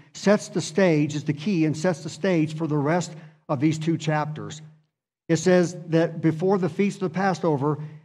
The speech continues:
Jesus, realizing that his hour was come, Jesus' hour had finally come. The c-, time had come for our Savior to do what he came to this earth to do. The cross isn't mentioned here per se,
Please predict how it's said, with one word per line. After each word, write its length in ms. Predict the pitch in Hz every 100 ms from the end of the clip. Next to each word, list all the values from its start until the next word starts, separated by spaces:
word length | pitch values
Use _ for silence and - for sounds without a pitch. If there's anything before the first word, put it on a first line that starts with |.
| _ -
Jesus, 560 | 175 196 196 202 -
realizing 800 | 175 170 202 160 160 156 160 160
that 120 | 156
his 220 | 156 156 156
hour 380 | 156 175 175 160
was 220 | 139 -
come, 460 | - 156 113 101 - - _
Jesus' 640 | 123 190 220 226 165 170 185
hour 560 | 175 202 185 127 143 143 -
had 280 | - 156 156
finally 400 | 165 175 180 165
come. 420 | 151 170 143 117 - -
The 160 | 160 156
c-, 80 | 160 156
time 320 | 170 208 180
had 160 | 165
come 560 | 160 208 202 151 147 - -
for 160 | - 160
our 100 | 170
Savior 460 | 165 220 214 170 156
to 160 | 156
do 180 | 143 214
what 160 | 170 165
he 80 |
came 280 | 165 185 190
to 80 | 165
this 220 | 160 156 170
earth 340 | 175 180 - - - _
to 140 | - 135
do. 400 | 170 135 107 - - - _ _ _ _ _ _
The 80 | 165
cross 380 | 165 226 220 214
isn't 240 | 160 185
mentioned 400 | 185 220 190 165
here 240 | 120 156
per 200 | 147 160
se, 360 | 151 160 143